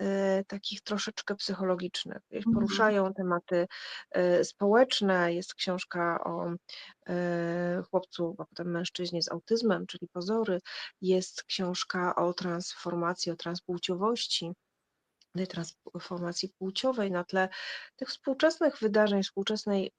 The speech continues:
Speaker 1: bardzo kochającej się, ale też bardzo tradycyjnej, e, rodziny, która musi się mierzyć z, mm, e, mm, głęboką depresją córki, która oznajmia, że tak naprawdę to jest synem. Tam jeszcze wchodzą inne, mm,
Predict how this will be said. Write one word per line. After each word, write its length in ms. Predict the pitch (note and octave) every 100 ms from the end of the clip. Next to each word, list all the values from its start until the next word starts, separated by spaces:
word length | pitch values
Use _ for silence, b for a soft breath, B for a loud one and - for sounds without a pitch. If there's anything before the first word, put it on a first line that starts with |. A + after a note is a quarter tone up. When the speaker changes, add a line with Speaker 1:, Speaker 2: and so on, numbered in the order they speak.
| -
Speaker 1:
bardzo 280 | G3 G#3 G#3
kochającej 640 | - G#3 G#3 G#3+ A3 A#3
się, 180 | A3+ A#3
ale 180 | A3 A3
też 180 | A3 G3+
bardzo 280 | G#3 G#3
tradycyjnej, 760 | G#3 G3+ G3+ - C#4 A#3 F3+ F3
e, 360 | F#3 F3 F3 E3+
rodziny, 480 | F3 E3 D#3 F3+ G3+
która 220 | F#3+ E3+
musi 240 | F#3 F#3 F#3+
się 180 | - F3+
mierzyć 520 | F3 E3+ D#3+ - E3+
z, 140 | E3+ E3 E3 E3 B B B B - -
mm, 880 | E3+ E3+ E3+ E3+ E3 D#3+ D#3+ D#3+ D#3 D#3
e, 240 | D#3 D3+
mm, 360 | D3 - C#3+ - - - _ -
głęboką 520 | F#3 F#3 G3+ A#3+ A#3
depresją 480 | G#3+ G#3 G#3+ G#3 G3
córki, 560 | - G#3 G#3 - A#3 C4+
która 380 | - G#3 G3+ F#3+
oznajmia, 560 | G3 F#3 F#3+ G3 G3+
że 240 | G3 G3 G3
tak 120 | G3 -
naprawdę 440 | F#3+ F#3 G3 G3
to 120 | F#3
jest 220 | F#3 F3+
synem. 460 | - C4 A#3+ F3+ D#3+
Tam 160 | - F3
jeszcze 200 | - F3+
wchodzą 340 | - F3+ E3+
inne, 320 | F3+ F3+ E3+ - B B B - F3
mm, 380 | F3 E3+ E3+